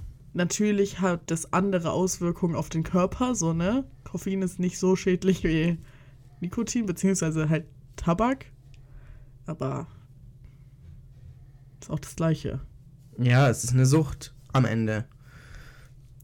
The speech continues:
Speaker 1: Kaffee kann ich auch nicht nachvollziehen. Ich glaub, das ist unsere Generation. Ich glaub, unsere
Speaker 2: Mhm.
Speaker 1: Generation ist nicht mehr Kaffee, also koffeinsüchtig.
Speaker 2: Ich mag Kaffee.
Speaker 1: Ich auch.
Speaker 2: Aber ich trink's sehr selten. Ja,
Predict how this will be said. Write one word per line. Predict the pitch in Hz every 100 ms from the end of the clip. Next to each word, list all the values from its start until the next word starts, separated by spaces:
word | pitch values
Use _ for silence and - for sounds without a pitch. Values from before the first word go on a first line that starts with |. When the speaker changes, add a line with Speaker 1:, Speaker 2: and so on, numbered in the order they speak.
| - -
Speaker 1:
Kaffee | 214 285
kann | 226 208
ich | 185
auch | 175
nicht | 170
nachvollziehen. | 160 165 151 143 147 147 147 - - - - -
Ich | 165 -
glaub, | 175
das | 190
ist | 196
unsere | 190 180 175 170 165 160 - - - - - - - -
Generation. | 175 165 156 156 - 156 156 -
Ich | -
glaub, | 170 165
unsere | 165 175 127
Speaker 2:
Mhm. |
Speaker 1:
Generation | 117 170 - 175
ist | 175
nicht | 151 -
mehr | 156
Kaffee, | - 160 165 147
also | 156
koffeinsüchtig. | 156 165 165 160 160 156 - 156 151 - - -
Speaker 2:
Ich | - 139
mag | 170 185 - -
Kaffee. | - 135 131 135 175 190
Speaker 1:
Ich | 202
auch. | - 208 190 - -
Speaker 2:
Aber | - 135 131
ich | -
trink's | - 143 135
sehr | 123 120 131 127
selten. | 120 117 113 - 101 107 - - - - - - - - - - - - - - - - - - -
Ja, | 135 107 107